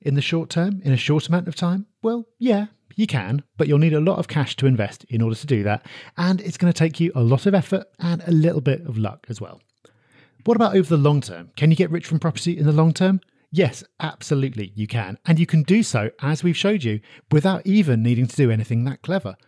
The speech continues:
because the forces of inflation and leverage will do all the hard work for you. That is the magic of time. Property is such an amazing investment because basic economic principles do most of the work for you.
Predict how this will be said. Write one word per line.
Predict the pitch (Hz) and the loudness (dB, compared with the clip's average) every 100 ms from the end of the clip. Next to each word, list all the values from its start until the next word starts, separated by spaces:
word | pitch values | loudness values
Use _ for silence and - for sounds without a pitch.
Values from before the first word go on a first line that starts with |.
| _ - | _ -14
because | 127 139 | -6 -6
the | 123 | -6
forces | - 135 127 127 123 | -8 -6 -6 -6 -8
of | 110 | -12
inflation | 92 - 151 160 - 170 180 | -16 -10 -4 -4 -2 -2 -2
and | 104 101 | -10 -8
leverage | 107 135 135 139 - - | -4 -4 -2 -4 -6 -8
will | |
do | 160 233 202 - | -6 -6 -8 -8
all | 208 202 | -8 -6
the | 185 | -6
hard | 120 117 | -4 -6
work | 107 107 | -6 -10
for | - 156 147 | -6 -6 -6
you. | 85 _ _ _ | -8 _ _ _
That | 180 - | -8 -6
is | 170 | -4
the | 135 | -2
magic | 135 147 135 117 - | -2 -2 -4 -6 -8
of | 117 - | -12 -10
time. | - 107 95 98 _ _ _ _ | -8 -8 -8 -16 _ _ _ _
Property | 165 175 190 | -8 -6 -6
is | 156 | -4
such | 175 170 | -4 -2
an | 135 | -2
amazing | 127 127 113 117 _ | 0 -2 -6 -10 _
investment | 123 143 - 117 104 - | -6 -6 -4 -6 -6 -8
because | 143 143 123 | -2 0 -2
basic | 139 _ 175 180 180 | -8 _ -4 -2 -4
economic | 151 - 135 135 | -4 -2 -2 -4
principles | - 147 - - 107 104 _ | -6 -6 -6 -10 -10 -12 _
do | 151 165 | 0 2
most | 139 127 | 0 -2
of | 117 107 | -6 -8
the | 110 | -8
work | 95 - | -8 -10
for | 135 165 | -8 -6
you. | 98 | -8